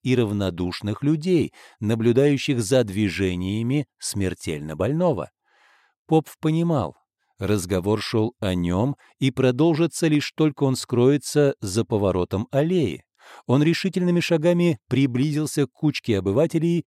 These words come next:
сгрудившихся вокруг какого-то оратора. Ему хотелось, чтобы к нему обратились с расспросами,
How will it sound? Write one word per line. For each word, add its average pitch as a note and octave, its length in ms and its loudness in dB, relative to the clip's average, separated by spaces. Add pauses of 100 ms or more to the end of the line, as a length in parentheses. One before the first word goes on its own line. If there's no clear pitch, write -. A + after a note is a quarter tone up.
(160)
сгрудившихся D#3 1080 -2
вокруг A#2+ 560 0
какого-то G#2 800 0
оратора. C#3+ 640 0 (420)
Ему G#2 300 2
хотелось, D#3+ 580 0 (100)
чтобы A#2 360 0
к - 80 -10
нему B2 400 0
обратились A#2+ 580 0
с - 120 -8
расспросами, D#3+ 760 0